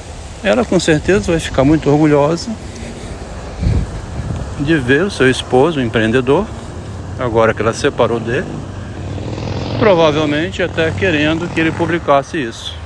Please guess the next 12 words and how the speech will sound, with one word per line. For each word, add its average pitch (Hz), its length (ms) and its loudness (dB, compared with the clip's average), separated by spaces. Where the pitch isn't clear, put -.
porque 139 260 -6
o 135 120 -4
marido 143 300 -4
já 156 120 -4
tinha 208 260 -8
dito 123 240 -8
que - 80 -8
ia 117 60 -4
publicar 101 420 -6
essa 98 160 -6
história, 95 420 -4
né? 117 140 -4